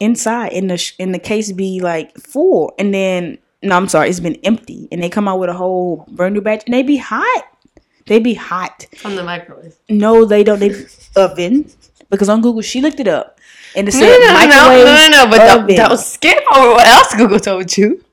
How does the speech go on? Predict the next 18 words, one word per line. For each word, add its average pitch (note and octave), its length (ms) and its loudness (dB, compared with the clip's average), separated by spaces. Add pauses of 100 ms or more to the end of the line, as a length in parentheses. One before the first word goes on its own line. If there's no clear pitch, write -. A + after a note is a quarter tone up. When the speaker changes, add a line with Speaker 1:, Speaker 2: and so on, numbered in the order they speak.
(200)
Speaker 1:
<laughs> - 840 -4
Speaker 2:
Don't G#3+ 260 -4
skip D#4 300 -2 (100)
over D4 160 6
what A3+ 240 4
else A4 260 2
Google G#3+ 160 0
Speaker 1:
Google A3 180 6
Speaker 2:
told A3 100 2
you. F4+ 60 6
Speaker 1:
said D#3 520 -2 (280)
that E3+ 340 2
McDonald's G3+ 560 -4
gets F#3 260 -4
their E3 640 -6 (240)
cookies G3+ 460 -8
from D#3+ 520 -12
Walmart D#3+ 680 -4